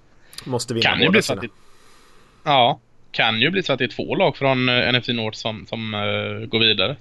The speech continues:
Speaker 2: Trodde man inte innan. Både Lions och Packers, tror jag.
Speaker 1: Kan gå så, ja. Ja.
Speaker 2: Mm. Och så har du ju Falcons och, och Buccaneers. Skiljer en match mellan de två i N F C South där som, eh, som är spännande också.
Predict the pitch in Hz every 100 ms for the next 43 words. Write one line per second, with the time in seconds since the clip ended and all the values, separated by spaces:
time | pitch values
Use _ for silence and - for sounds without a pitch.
0 | - 131 113 113 110 110 110 - _ -
1 | - - - - - 117 110 107 127 139
2 | 117 113 127 117 - 110 - - _ -
3 | 127 107 101 98 - _ _ _ - -
4 | 120 123 95 85 - 76 - - 87 101
5 | - - - - _ _ _ - 113 127
6 | - - - - - - 131 131 127 127
7 | 120 127 107 107 107 104 - 110 104 76
8 | 101 113 107 113 104 101 113 - - -
9 | 110 104 104 104 101 - 107 104 104 101
10 | 101 104 85 98 98 98 90 - 90 85
11 | - 107 95 - 95 - 52 101 - -
12 | - - - - - 117 107 - 110 98
13 | 92 101 98 -